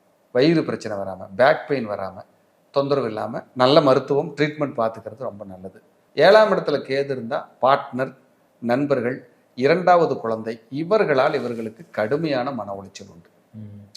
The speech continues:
Speaker 1: அந்த துலாம்ல கேது இருந்தா.
Speaker 2: ம், ம்.
Speaker 1: துலாம்ல கேது இருக்குதுன்னா, அவங்களுக்கு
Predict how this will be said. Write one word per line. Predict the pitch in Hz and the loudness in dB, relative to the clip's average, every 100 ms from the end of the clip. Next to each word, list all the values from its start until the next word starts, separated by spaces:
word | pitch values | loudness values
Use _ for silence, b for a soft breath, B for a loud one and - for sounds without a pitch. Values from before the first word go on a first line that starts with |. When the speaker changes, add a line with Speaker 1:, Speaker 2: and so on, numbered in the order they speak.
| - | -8
Speaker 1:
அந்த | 117 110 104 | -2 -2 0
துலாம்ல | 139 156 147 123 107 - | 8 8 8 4 -2 -4
கேது | 113 107 | -8 -6
இருந்தா. | 117 117 | -8 -6
Speaker 2:
ம், | 110 113 | -6 -10
ம். | 110 - 185 | -18 -4 6
Speaker 1:
துலாம்ல | 220 220 202 | 8 8 4
கேது | 160 151 147 | 2 4 2
இருக்குதுன்னா, | 139 131 123 170 | 0 -4 -6 -4
அவங்களுக்கு | 156 123 117 107 156 117 95 | -4 -4 -10 -8 -6 -6 -8